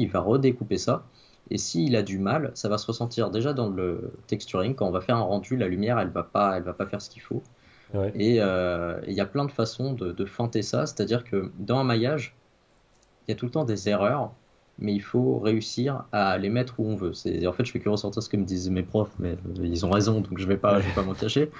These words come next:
Speaker 1: Euh, typiquement, on m'a expliqué, euh, c'est comme, euh, quand on fait, euh,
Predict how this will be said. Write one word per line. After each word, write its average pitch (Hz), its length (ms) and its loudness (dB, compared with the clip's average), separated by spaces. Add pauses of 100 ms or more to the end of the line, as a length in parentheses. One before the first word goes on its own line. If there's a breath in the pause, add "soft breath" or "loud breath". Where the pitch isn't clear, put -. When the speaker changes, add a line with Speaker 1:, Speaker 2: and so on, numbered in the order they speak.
(540 loud breath)
Speaker 1:
Euh, 101 440 4
typiquement, 131 520 -2
on 127 160 0
m'a 101 100 -2
expliqué, 127 500 2
euh, 104 100 2
c'est 101 180 -6
comme, 123 260 2
euh, 107 120 0
quand 107 160 -6
on 104 120 -4
fait, 120 320 2
euh, 92 340 -2